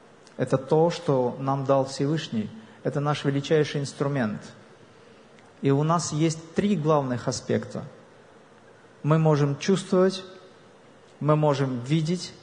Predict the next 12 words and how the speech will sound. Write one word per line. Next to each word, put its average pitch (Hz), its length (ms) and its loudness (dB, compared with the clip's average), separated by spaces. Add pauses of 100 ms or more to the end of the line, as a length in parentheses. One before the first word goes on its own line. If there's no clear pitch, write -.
(520)
и 147 80 -2
мы 147 160 2
можем 147 320 0
слышать. 127 520 -4
Когда 143 320 2
вы 170 100 0
сейчас 151 440 -2
сидите, 135 540 -4 (800)
вы 147 280 2
смотрите 156 560 -2
на 143 100 -2
меня, 147 380 -2